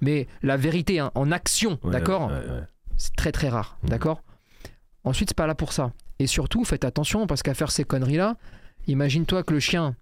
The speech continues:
Speaker 1: alors pas tous, hein, mais imagine-toi qu'ils se disent, « Ah ouais, tiens, quand ça sent normal,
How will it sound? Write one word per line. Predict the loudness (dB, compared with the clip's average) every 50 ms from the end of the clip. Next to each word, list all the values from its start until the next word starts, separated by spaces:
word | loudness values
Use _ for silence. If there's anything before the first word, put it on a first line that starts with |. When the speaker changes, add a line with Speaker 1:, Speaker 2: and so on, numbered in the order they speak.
| _
Speaker 1:
alors | -4 -2 0 0 0
pas | 0 0 0
tous, | 0 0 0 2 0
hein, | 0 -2 -4 -8 _ -20 -20 -10 -4 0
mais | 0
imagine-toi | 2 2 2 2 2 2 0 0 0
qu'ils | 0 0 0
se | 0
disent, « | 2 2 2 2
Ah | 2
ouais, | 2 2 2
tiens, | 0 0 0
quand | 0 0 0 0
ça | 0 0 0
sent | 0 0 0
normal, | 2 2 2 2 2 2 0 0 -2